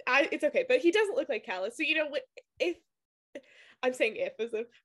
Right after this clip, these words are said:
if they recast him, it's gonna be like, okay, you know. But, yeah, in the case of Thrawn, it's like, <laughs> that's what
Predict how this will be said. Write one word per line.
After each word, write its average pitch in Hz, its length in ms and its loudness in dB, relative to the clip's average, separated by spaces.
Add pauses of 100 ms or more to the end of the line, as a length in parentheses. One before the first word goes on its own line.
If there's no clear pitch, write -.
if 330 200 4
they 349 140 6
recast 254 500 0
him, 208 140 2
it's 196 100 -10
gonna 220 140 0
be 202 100 0
like, 190 160 0
okay, 220 380 -4 (360)
you 208 160 -4
know. 170 260 -8 (500)
But, 320 400 6 (120)
yeah, 254 200 2
in 196 40 0
the 254 60 -2
case 339 300 2
of 370 180 0
Thrawn, 214 300 -2
it's 226 140 -8
like, 226 300 -6
<laughs> - 100 -20
that's 247 340 -10
what - 180 0